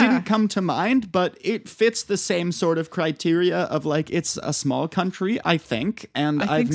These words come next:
Speaker 2: so,
Speaker 1: never
Speaker 2: too.
Speaker 1: heard of any other country interacting with it in all my life.
Speaker 2: <laughs> Okay.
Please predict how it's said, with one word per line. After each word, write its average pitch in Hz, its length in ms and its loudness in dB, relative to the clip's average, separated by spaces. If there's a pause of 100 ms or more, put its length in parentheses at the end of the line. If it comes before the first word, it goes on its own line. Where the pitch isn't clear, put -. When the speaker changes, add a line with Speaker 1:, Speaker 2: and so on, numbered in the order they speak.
Speaker 2:
so, 147 60 2
Speaker 1:
never - 260 2
Speaker 2:
too. - 60 0
Speaker 1:
heard 160 300 2
of 147 340 0
any 147 340 0
other 143 320 0
country 160 460 0
interacting 160 680 0
with 120 220 0
it 123 160 -2
in 139 160 2
all 139 220 0
my 151 160 0
life. 156 520 -2
Speaker 2:
<laughs> - 40 -20 (2000)
Okay. - 380 -12